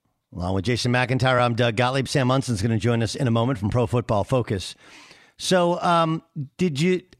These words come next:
did you see this? Uh, did, did you see this, um, in regards to sports betting, which I know, um, you are huge on, right? That, uh,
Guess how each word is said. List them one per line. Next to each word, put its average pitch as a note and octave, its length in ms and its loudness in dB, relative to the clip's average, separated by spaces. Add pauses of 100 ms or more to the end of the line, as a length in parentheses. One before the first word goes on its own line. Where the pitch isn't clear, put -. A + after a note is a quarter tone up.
did D#3 220 -2
you F#3 120 0
see B3+ 200 -2
this? A3 540 -2 (840)
Uh, D3+ 600 -2 (920)
did, E3 220 -4
did D#3+ 100 0
you D#3+ 160 0
see F#3+ 200 -2
this, E3+ 280 -2
um, C#3+ 420 0
in C#3 200 0
regards C#3+ 320 0
to B2+ 80 -2
sports C#3 360 -2
betting, A#2 280 0
which A#2 180 -2
I A#2 80 0
know, A2 360 0 (540)
um, G#2+ 400 -2
you B2+ 280 0
are B2+ 140 2
huge A2 440 0
on, F#2 340 -4 (240)
right? A2 300 -2 (420)
That, A2+ 520 -2
uh, A2 300 0